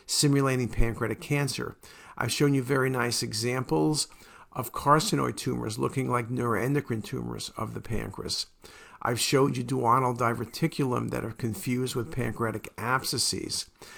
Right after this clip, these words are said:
I've showed you adenopathy, particularly, let's say, from patients with colon cancer, but also patients with lymphoma and hepatoma,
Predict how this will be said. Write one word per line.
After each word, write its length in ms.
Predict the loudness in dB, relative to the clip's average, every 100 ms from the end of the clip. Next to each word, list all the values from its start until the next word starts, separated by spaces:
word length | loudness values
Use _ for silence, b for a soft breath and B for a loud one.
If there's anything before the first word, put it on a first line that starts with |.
| B B B
I've 200 | -2 0
showed 400 | 4 6 6 2
you 320 | 0 0 -4 _
adenopathy, 880 | -2 -2 6 10 10 8 -2 -4 -4
particularly, 460 | -6 -4 -2 -2 -2
let's 160 | 0
say, 160 | 0 0
from 180 | -2 -2
patients 360 | 0 0 -2
with 160 | -4 -6
colon 380 | 0 2 2 0
cancer, 480 | 0 -2 -2 -4 -6 B B B
but 120 | 2 4
also 220 | 4 2
patients 440 | 0 0 0 -2
with 140 | -4 -4
lymphoma 680 | -4 0 4 6 6 2 0
and 80 |
hepatoma, 720 | -4 -4 -8 2 4 6 4